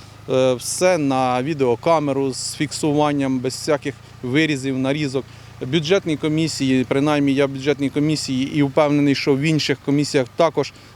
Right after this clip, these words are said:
все проводиться на камеру і все прозоро.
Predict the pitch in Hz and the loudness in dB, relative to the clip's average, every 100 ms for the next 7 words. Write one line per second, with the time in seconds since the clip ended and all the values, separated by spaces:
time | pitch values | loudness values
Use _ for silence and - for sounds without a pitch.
0 | - - 143 143 139 143 135 - 131 135 | -12 -2 0 2 0 0 -2 -4 0 0
1 | 123 - - 165 170 160 147 - 156 123 | -2 -8 -2 2 2 2 0 -2 -6 0
2 | 151 131 151 135 160 151 | -2 2 0 2 2 2